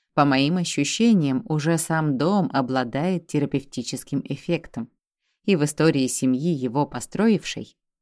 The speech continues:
можно вполне найти этому подтверждение. Квартир и населяющих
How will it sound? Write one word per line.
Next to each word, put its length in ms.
можно 360
вполне 600
найти 360
этому 460
подтверждение. 1000
Квартир 540
и 180
населяющих 880